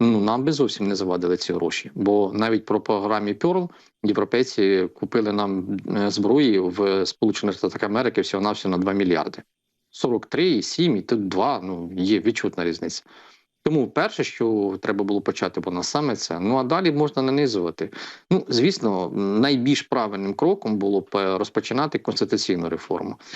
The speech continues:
Враховуючи, що ми зараз в умовах воєнного стану, ну, про це навіть зараз і, е, в практичній площині і говорити не доводиться. Ніхто цим займатися не буде.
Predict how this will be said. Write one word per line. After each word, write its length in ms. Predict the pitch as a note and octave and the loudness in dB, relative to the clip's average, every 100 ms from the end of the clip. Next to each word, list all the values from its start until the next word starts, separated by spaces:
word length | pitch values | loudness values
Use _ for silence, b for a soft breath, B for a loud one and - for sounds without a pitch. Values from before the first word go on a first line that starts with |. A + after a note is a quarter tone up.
| B | B
Враховуючи, 460 | A2 A2+ B2+ A2+ - | -2 2 2 2 0
що 180 | - A2 | -4 0
ми 140 | G#2+ | 2
зараз 260 | G#2 G2+ - | 2 0 0
в 40 | |
умовах 380 | G#2 G#2+ G2+ G2+ | 0 2 0 0
воєнного 260 | G#2 G#2 G#2+ | 0 2 0
стану, 340 | - E3 B2 | 0 0 0
ну, 100 | G#2 | 0
про 120 | - | -2
це 160 | F#2+ G#2+ | -2 0
навіть 260 | G#2 F#2+ | 2 0
зараз 300 | F2 G2 - | 0 -2 0
і, 40 | F#2+ F#2 F2 | 2 2 0
е, 80 | - B B B - G2 G2 G#2 F#2 | -4 B B B -4 0 2 2 2
в 120 | - | 0
практичній 440 | - - - - | 0 0 -2 -2
площині 440 | G#2 A2 - C3 C#3 | -2 -2 0 2 2
і 120 | G#2 | 2
говорити 400 | G2 A2 G#2 F2+ | 2 2 0 -2
не 80 | F2+ | -2
доводиться. 520 | F2+ E2 D#2+ - F2+ | -2 0 -2 -2 -4
Ніхто 240 | F2 - | -4 -2
цим 180 | - G#2+ | -2 0
займатися 500 | F#2+ G2+ F#2 - - | 0 0 0 -2 0
не 120 | F#2+ | -2
буде. 240 | E2+ E2 | 0 -2